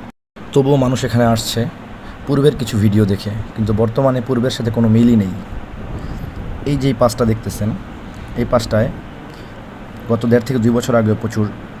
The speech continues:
কাশফুলের বাগান ছিল, খেলার মাঠ ছিল, বিভিন্ন স্টল ছিল। But যদিও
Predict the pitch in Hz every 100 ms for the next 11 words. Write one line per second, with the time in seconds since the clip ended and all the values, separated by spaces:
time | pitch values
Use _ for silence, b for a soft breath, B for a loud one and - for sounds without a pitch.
0 | - - - 123 - 131 120 113 110 107
1 | - 104 110 - - 117 117 107 107 -
2 | 120 104 104 110 - B B B B B
3 | B - - - - 113 113 120 120 -
4 | 120 123 113 117 104 107 - - - -
5 | - - - - - - - 117 113 -
6 | - - - - 95 117 139